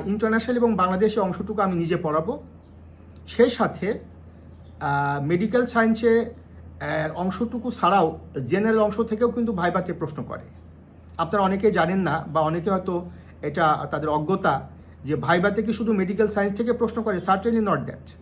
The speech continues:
আমি একটু বলে রাখি, থার্টি নাইন বিসিএস, এটা স্পেশাল বিসিএস ছিল বিসিএস হেলথ ক্যাডারের জন্য।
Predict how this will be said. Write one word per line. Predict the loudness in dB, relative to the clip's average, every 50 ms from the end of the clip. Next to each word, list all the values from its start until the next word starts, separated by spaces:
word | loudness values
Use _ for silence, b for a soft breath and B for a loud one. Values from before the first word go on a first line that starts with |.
| -20 -20 -20 -20 B B B B -4
আমি | -2 0 0
একটু | 0 0 2
বলে | 4 6 6 8 8
রাখি, | 6 6 2 -2
থার্টি | -2 -2 -2 -2 0 -2
নাইন | 0 0 0 2 2
বিসিএস, | 0 0 0 2 0 0 0 -2
এটা | -4 -2 -2 -2 -2
স্পেশাল | 0 -2 -2 -2 -2 -2
বিসিএস | -2 -2 -2 0 0 -2 -2 0
ছিল | -2 -2
বিসিএস | -2 -2 -2 -2 -4 -4 -4 -2
হেলথ | -2 -4 -2 -2
ক্যাডারের | -2 -2 -2 -4 -4 -4
জন্য। | -4 -4 -4 -4 -6 -6